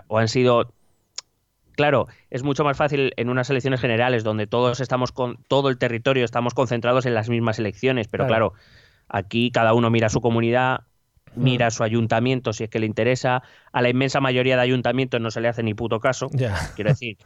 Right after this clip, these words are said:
Speaker 1: se habla de Madrid, Valencia, Sevilla, Bilbao, Barcelona,
Speaker 2: Sí.
Speaker 1: pero, eh, de Villanueva del Pardillo no se habla.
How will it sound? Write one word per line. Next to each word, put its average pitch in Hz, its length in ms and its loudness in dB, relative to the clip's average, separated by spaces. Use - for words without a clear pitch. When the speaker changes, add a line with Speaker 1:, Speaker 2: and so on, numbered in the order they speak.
Speaker 1:
se - 100 -6
habla 104 160 0
de 104 80 -2
Madrid, 104 300 0
Valencia, 107 420 0
Sevilla, 107 420 -2
Bilbao, 107 460 2
Barcelona, 117 800 0
Speaker 2:
Sí. 117 260 -8
Speaker 1:
pero, 90 540 -2
eh, 90 480 -4
de 95 100 -6
Villanueva 104 540 2
del 110 120 2
Pardillo 117 520 0
no 127 100 0
se 110 140 -4
habla. 117 240 -4